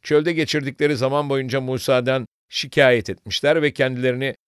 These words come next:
çeşitli güçlüklere sürükleyen kişinin Musa olduğunu söylemişlerdi. Kendilerini imanlarının denendiği yerlere götürenin Allah olduğunu kabul etmemişlerdi. Musa ile Harun dikkati kendi üzerlerine çekerek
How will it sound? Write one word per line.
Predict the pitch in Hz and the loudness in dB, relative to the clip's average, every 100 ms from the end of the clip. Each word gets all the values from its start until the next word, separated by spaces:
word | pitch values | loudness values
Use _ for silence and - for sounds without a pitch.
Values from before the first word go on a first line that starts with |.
| _ | _
çeşitli | - 151 - 185 165 | -8 -8 -6 -6 -4
güçlüklere | 143 - 135 - 131 135 | -4 -6 -6 0 0 0
sürükleyen | 139 117 - 120 127 120 | -4 -8 -2 0 0 -6
kişinin | 110 - 135 196 185 _ _ - | -10 -6 -2 -4 -6 _ _ -2
Musa | 220 180 190 160 | 0 4 6 6
olduğunu | 120 107 101 | 4 0 -4
söylemişlerdi. | - 87 82 - 87 82 78 - _ _ _ _ _ _ _ _ - | -6 -10 -10 -12 -12 -14 -18 -20 _ _ _ _ _ _ _ _ 0
Kendilerini | 160 165 151 160 143 190 | 2 2 2 2 2 0
imanlarının | 170 143 135 135 135 131 160 196 165 | 0 0 0 2 2 2 2 0 0
denendiği | 120 127 127 120 170 160 | 0 0 -2 -2 0 4
yerlere | 131 123 131 | 4 4 2
götürenin | 151 131 131 127 131 123 - _ _ - | 0 -2 -2 -2 -2 -6 -10 _ _ 0
Allah | 131 139 180 | 2 6 6
olduğunu | 156 127 123 156 185 | 6 4 0 0 0
kabul | 135 120 160 | 0 2 4
etmemişlerdi. | 185 - 165 139 - 87 78 82 65 _ _ _ _ _ _ | 2 2 -2 0 -4 -6 -8 -16 -20 _ _ _ _ _ _
Musa | - 156 - 175 | -4 -2 4 6
ile | 170 151 | 8 8
Harun | 139 139 190 214 165 _ _ - | 8 8 6 2 -4 _ _ -8
dikkati | 135 - 147 156 | -6 0 0 -2
kendi | 107 120 123 123 | -2 -2 0 -2
üzerlerine | 202 131 139 127 123 120 113 | -2 2 2 2 -2 -4 -6
çekerek | - 113 190 196 - | -8 -2 2 2 0